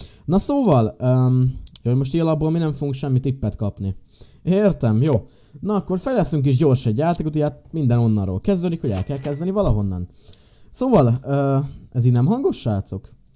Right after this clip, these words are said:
Várjál, kattingatok egy kicsikét így. Hát, lehet, hogy ez egy kicsikét hangos. Kicsikét lejjebb veszem a hangot a játékon, nehogy, nehogy túl hangos legyen. Így, így ennyire lejjebb veszem, jó?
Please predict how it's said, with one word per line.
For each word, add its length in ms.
Várjál, 260
kattingatok 460
egy 80
kicsikét 420
így. 240
Hát, 880
lehet, 140
hogy 100
ez 60
egy 40
kicsikét 340
hangos. 320
Kicsikét 300
lejjebb 240
veszem 240
a 40
hangot 600
a 80
játékon, 520
nehogy, 440
nehogy 220
túl 200
hangos 400
legyen. 380
Így, 220
így 120
ennyire 280
lejjebb 320
veszem, 320
jó? 100